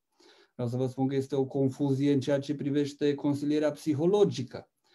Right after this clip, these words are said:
Fiindcă lumea nu înțelege, nu mai ai ca pe vremuri, în anii șaptezeci, optzeci, psihologul ca un om orchestră,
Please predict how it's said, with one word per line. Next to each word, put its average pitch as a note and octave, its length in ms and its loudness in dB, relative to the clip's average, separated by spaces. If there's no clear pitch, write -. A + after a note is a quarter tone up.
Fiindcă C3+ 220 0
lumea D#3 240 2
nu G#3 60 0
înțelege, F#3+ 520 2
nu D3 140 0
mai A3 440 0
ai F3+ 280 0
ca D#3+ 160 -2
pe D3 140 -2
vremuri, C#3 600 2
în B2+ 140 0
anii D3 300 2
șaptezeci, C#3+ 680 -2
optzeci, C#3+ 440 -4
psihologul D3 640 0
ca C#3+ 140 -4
un C#3 180 2
om D3+ 160 2
orchestră, C3 760 -4